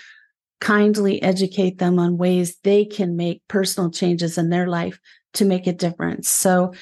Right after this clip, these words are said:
um, so when the angels showed me all of this, once they showed me all the scary things, they cleared it all away.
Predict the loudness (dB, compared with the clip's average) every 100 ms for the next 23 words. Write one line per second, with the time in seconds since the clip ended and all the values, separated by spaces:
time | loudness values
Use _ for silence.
0 | -20 -20 -20 _ 0 2 0 -4 _ _
1 | _ -2 0 2 4 4 2 2 0 0
2 | -2 0 2 2 0 -2 -4 -4 -4 -4
3 | -8 _ -4 0 2 0 -2 -2 0 0
4 | 0 -2 -2 -4 -2 2 2 0 0 -2
5 | -2 -6 -8 0 2 4 2 0 0 0
6 | 0 -2